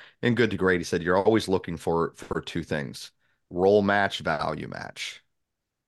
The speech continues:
What do you, I value as a leader? And what do I value as a person? What do,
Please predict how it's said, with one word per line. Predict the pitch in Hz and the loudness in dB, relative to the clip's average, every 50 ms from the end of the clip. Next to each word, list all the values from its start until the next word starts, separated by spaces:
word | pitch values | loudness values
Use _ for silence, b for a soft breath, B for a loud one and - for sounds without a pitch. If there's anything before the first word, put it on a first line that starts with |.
| _ _ _ _ | _ _ _ _
What | 95 90 110 - - 101 | 2 2 2 2 2 0
do | 104 | 0
you, | 98 95 95 95 95 85 | 0 0 -2 -4 -4 -2
I | - 95 92 | 0 0 0
value | 85 78 82 90 87 90 87 85 78 82 82 80 76 76 78 76 76 - - _ _ _ | -2 0 0 2 2 2 2 0 -2 -4 -6 -6 -6 -8 -8 -8 -8 -10 -12 _ _ _
as | 90 92 90 87 | 0 0 0 0
a | 85 78 | -2 -2
leader? | 80 85 87 80 78 80 76 85 | -2 0 0 0 0 -2 -2 -2
And | 90 101 | 0 -2
what | 107 101 | 0 2
do | 90 90 | 2 0
I | 85 80 | 0 0
value | 78 82 87 80 82 85 82 82 80 73 | 0 0 0 0 2 0 -2 -2 -4 -6
as | 69 - - | -6 -8 -12
a | 71 | -12
person? | 69 - - - - 104 90 - - - 71 67 71 | -12 -14 -18 -4 -2 -2 -2 -2 -4 -8 -10 -10 -8
What | 73 87 - | -10 -6 -6
do, | 87 | -6